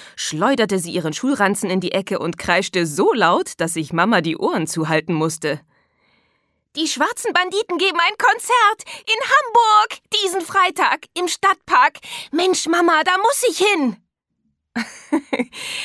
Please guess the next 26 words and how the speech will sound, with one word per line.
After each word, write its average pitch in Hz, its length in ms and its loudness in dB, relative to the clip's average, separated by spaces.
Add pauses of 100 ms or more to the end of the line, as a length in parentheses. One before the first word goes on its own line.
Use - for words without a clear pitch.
(140)
„Nicht 381 280 -2
so 294 180 2
eilig“, 240 720 2
rief 160 220 -6
Mama 147 260 -2
lachend. 143 500 -4 (520)
„Wir 185 120 -2
müssen 226 280 2
erst 226 240 0
mal 220 160 4
sehen, 233 180 2
ob 226 100 0
es 226 120 -2
überhaupt 226 340 -2
noch 226 180 0
Karten 302 380 -4
gibt.“ 156 440 -6 (1300)
Eine 185 300 2
halbe 302 240 0
Stunde 196 320 0
später 202 400 -2
lag 143 220 0
Clara 170 380 -2
auf - 120 -6
ihrem 180 240 -2
Bett. 165 300 -6